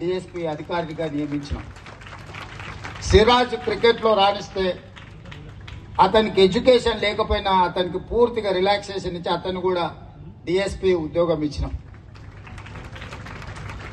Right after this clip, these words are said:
నేను ఎందుకు ఈ విద్యార్థిని విద్యార్థుల ముందు ఇవన్నీ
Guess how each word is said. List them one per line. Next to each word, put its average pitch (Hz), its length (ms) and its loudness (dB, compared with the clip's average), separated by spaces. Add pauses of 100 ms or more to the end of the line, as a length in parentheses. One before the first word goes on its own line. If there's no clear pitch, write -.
(160)
నేను 196 220 6
ఎందుకు 240 260 6
ఈ 254 120 10
విద్యార్థిని 247 540 4
విద్యార్థుల 226 440 2
ముందు 214 180 -6
ఇవన్నీ 196 220 0